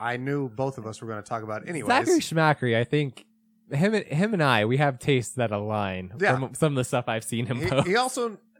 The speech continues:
Speaker 1: wants to know about this game, but he wants us to touch on the uncomfortably long flute playing that took place before the trailer for Ghost of Tsushima.
Speaker 2: All right.
Speaker 1: Or
Speaker 2: Good.
Speaker 1: Tsushima.
Speaker 2: I would love to talk about this.
Speaker 1: Yeah.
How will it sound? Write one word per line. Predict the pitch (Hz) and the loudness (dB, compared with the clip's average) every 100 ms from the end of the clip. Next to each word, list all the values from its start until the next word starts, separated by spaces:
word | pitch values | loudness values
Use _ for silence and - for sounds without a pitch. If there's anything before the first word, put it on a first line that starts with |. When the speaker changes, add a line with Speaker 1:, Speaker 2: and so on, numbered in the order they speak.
| _ | _
Speaker 1:
wants | 147 190 175 | -8 -8 -6
to | 165 147 143 _ _ | -8 -8 -14 _ _
know | 139 156 | -4 -2
about | 156 147 139 131 | 0 0 -2 -4
this | 160 | -8
game, | 139 156 131 123 | -6 -6 -4 -6
but | 123 120 | -6 -6
he | 151 | -8
wants | 151 160 156 | -8 -8 -8
us | 165 - | -8 -10
to | - | -14
touch | 147 156 147 | -10 -6 -8
on | - 143 135 | -8 -10 -8
the | 131 135 | -8 -8
uncomfortably | 139 135 - 165 - 147 147 | -12 -12 -12 -12 -12 -10 -8
long | 135 135 123 | -6 -8 -10
flute | - - 220 311 | -14 -12 -10 -10
playing | - 113 95 95 104 | -10 -10 -10 -12 -12
that | 117 | -14
took | - 123 - | -14 -14 -12
place | 113 110 | -12 -12
before | 120 - - 269 277 175 147 143 _ _ _ _ - | -16 -18 -10 -2 4 6 4 0 _ _ _ _ -14
the | 131 | -10
trailer | - 123 120 | -6 -4 -4
for | 117 120 | -6 -10
Ghost | 113 120 107 | -8 -8 -8
of | 113 104 - | -12 -14 -16
Tsushima. | - 104 | -16 -6
Speaker 2:
All | 101 | 0
right. | 139 214 82 - _ _ _ | 0 0 -6 -18 _ _ _
Speaker 1:
Or | - 104 | -14 -12
Speaker 2:
Good. | - 208 262 | 0 4 4
Speaker 1:
Tsushima. | 139 127 104 | 2 -2 4
Speaker 2:
I | 190 | 6
would | 226 | 6
love | 226 | 2
to | 196 | 0
talk | 208 220 | 0 2
about | 147 104 - | 2 0 0
this. | 90 147 | -6 -6
Speaker 1:
Yeah. | 123 | -6